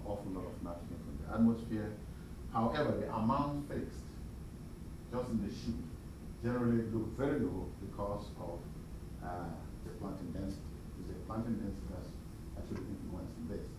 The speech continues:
Otherwise, biologically, there's nothing,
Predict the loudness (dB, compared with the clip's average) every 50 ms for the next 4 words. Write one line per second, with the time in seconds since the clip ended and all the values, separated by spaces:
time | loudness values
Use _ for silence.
0 | -4 0 2 4 4 4 4 4 4 2 0 -2 -6 -8 -8 -8 -8 -8 -8 -8
1 | -8 -8 -6 -6 -2 0 2 4 6 6 6 4 4 2 0 0 0 -2 0 0
2 | -2 -2 0 0 2 2 2 2 4 4 6 6 6 4 0